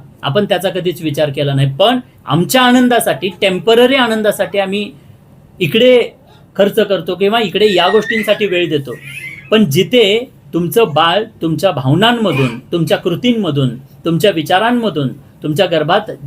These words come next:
जन्मजातच स्वभाव, स्वरूप, कपॅसिटीज आणि संस्कार घेऊन येतं, त्यावेळेला मग दुर्लक्ष का?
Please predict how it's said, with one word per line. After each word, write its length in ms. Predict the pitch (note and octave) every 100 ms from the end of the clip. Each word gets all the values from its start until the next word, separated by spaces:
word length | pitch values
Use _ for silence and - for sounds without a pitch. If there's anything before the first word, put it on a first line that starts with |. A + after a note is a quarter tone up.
| B2
जन्मजातच 840 | D3+ D#3+ G3 B3+ A3+ F#3+ D3 C#3 - - -
स्वभाव, 340 | E3 D#3 F3
स्वरूप, 460 | F3 F3 D#3+ F3 -
कपॅसिटीज 760 | C#3 C3+ E3 - D#3 E3 C3 -
आणि 140 | B2+ C3+
संस्कार 480 | D3 C3+ - - E3+
घेऊन 240 | C#3+ D#3+
येतं, 300 | D3 C3 A#2 - - - -
त्यावेळेला 640 | D3+ G3 F#3+ F3 D3+ C#3+
मग 220 | D3 D3
दुर्लक्ष 440 | C#3 C#3+ C3+ C3+ -
का? 300 | C#3 A#2